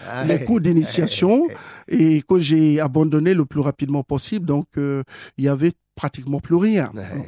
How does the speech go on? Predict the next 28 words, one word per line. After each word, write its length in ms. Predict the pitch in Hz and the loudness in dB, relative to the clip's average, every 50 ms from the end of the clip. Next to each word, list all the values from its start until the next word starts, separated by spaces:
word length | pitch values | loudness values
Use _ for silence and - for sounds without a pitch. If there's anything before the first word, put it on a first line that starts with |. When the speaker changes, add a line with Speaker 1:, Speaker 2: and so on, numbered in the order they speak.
| 151 - | -14 -14
Speaker 2:
j'ai 160 | - - 135 | -12 -12 -12
tout 180 | - - 139 135 | -8 -6 -4 -4
recommencé 500 | 135 131 - 147 135 131 131 - - 170 | -4 -4 -4 -6 -8 -8 -8 -8 -6 -6
à 80 | 165 | -6
zéro. 300 | 147 151 156 - 90 69 - - - - - - - - | -6 -6 -8 -8 -10 -10 -12 -16 -20 -20 -20 -20 -20 -12
Et, 320 | - - 139 143 139 135 135 | -4 0 0 2 2 2 0
euh, 380 | 131 127 123 123 127 135 135 135 | -2 -4 -6 -6 -8 -10 -10 -6
donc, 260 | 131 135 147 151 - _ - | -4 -2 -2 -2 -4 _ -6
euh, 320 | 139 139 135 131 131 131 - - - - - - - - - - | -4 -4 -4 -6 -6 -8 -10 -12 -14 -16 -16 -14 -14 -14 -10 -8
on 360 | - 175 180 175 175 175 175 | -4 -2 0 2 2 2 2
nous 280 | 175 175 175 175 175 170 | 2 2 2 2 2 0
conduit 380 | - - 180 175 165 196 214 | 0 0 0 0 0 -2 -4
dans 120 | 165 170 160 | -4 -4 -4
la 120 | 151 143 | -6 -6
ville 200 | 131 139 143 135 127 | -8 -10 -10 -10 -10
de 80 | 131 | -12
Paris. 560 | 127 - - 127 113 113 107 98 143 151 165 | -10 -8 -6 -6 -6 -8 -14 -16 -14 -14 -14
Euh, 320 | 143 104 76 78 67 87 - _ _ - - - - _ _ - | -14 -14 -16 -18 -20 -20 -20 _ _ -20 -20 -20 -20 _ _ -12
et 240 | - 131 135 131 131 | -8 -8 -6 -6 -4
là, 260 | 131 135 151 175 185 | -4 -2 -2 -4 -4
je, 200 | 170 135 127 120 110 107 - - - - _ - - - _ _ | -6 -10 -12 -12 -14 -14 -16 -20 -20 -20 _ -20 -20 -20 _ _
bon, 80 | - 104 - _ _ _ | -20 -20 -20 _ _ _
c'est, 200 | - - - 50 - 131 | -20 -20 -18 -16 -16 -14
je, 160 | 127 120 117 | -12 -12 -10
je 160 | 113 123 120 | -10 -10 -8
découvre 640 | 117 135 131 - - - 202 170 - 123 117 117 - - - - _ _ | -6 -6 -6 -2 0 2 4 4 2 0 -4 -10 -12 -18 -20 -20 _ _
une 120 | - 123 120 | -10 -8 -8
ville, 380 | 117 139 190 196 165 139 101 | -6 -4 -4 -4 -4 -6 -8